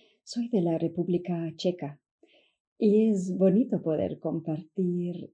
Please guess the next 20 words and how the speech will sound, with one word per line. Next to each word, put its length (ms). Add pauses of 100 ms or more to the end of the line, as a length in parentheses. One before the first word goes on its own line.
(180)
esta 480
experiencia 1040
con 240
vosotros, 680
al 120
menos 280
a 80
través 260
del 180
vídeo. 420 (1000)
De 120
forma 320
breve, 500 (100)
pues, 440
voy 560
a 440
hablar 520
de 500
mi 220
historia. 580